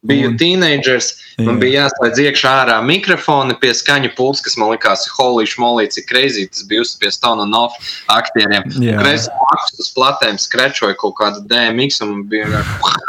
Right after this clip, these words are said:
Speaker 1: ka tas ir
Speaker 2: Jā.
Speaker 1: crazy, un tas viss notika kaut kā reizē. Tas after movies, redzēt, kā Kres skrečo, un, un, un, ā,
Speaker 2: Wow.
Speaker 1: kas tur, ā, un ka, ka negribās, ā, izniekot savu laiku un dzīvi spēlēt datorspēles.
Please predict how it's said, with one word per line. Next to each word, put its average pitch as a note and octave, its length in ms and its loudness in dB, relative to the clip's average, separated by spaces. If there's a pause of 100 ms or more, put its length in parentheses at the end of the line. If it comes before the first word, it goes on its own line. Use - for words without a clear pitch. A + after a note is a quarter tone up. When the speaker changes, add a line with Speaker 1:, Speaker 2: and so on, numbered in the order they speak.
(500)
Speaker 1:
ka A2+ 120 2
tas - 200 0
ir B2 60 0
Speaker 2:
Jā. - 60 0
Speaker 1:
crazy, C3 340 2
un A2+ 120 0
tas B2 180 -2
viss E3 300 2
notika D#3 420 0
kaut A2 240 -2
kā A2+ 160 2
reizē. C3 420 2
Tas G#2 160 -4
after E3+ 480 0
movies, E3+ 540 2
redzēt, B2 320 0
kā A2 160 2
Kres C3 320 0 (160)
skrečo, D#3 560 0 (520)
un, B2 300 0
un, A#2+ 220 0
un, A#2 240 -2
ā, A2 480 0
Speaker 2:
Wow. F2 200 -4
Speaker 1:
kas - 200 0
tur, A2 160 0
ā, C#3 160 4
un C3+ 160 0
ka, C3 160 2
ka D3 100 0
negribās, B2+ 720 2
ā, A2+ 220 2
izniekot A#2+ 580 2
savu A2 280 2
laiku B2+ 360 2
un G#2+ 120 -2
dzīvi G#2+ 400 0
spēlēt G#2+ 480 0
datorspēles. A2 720 -4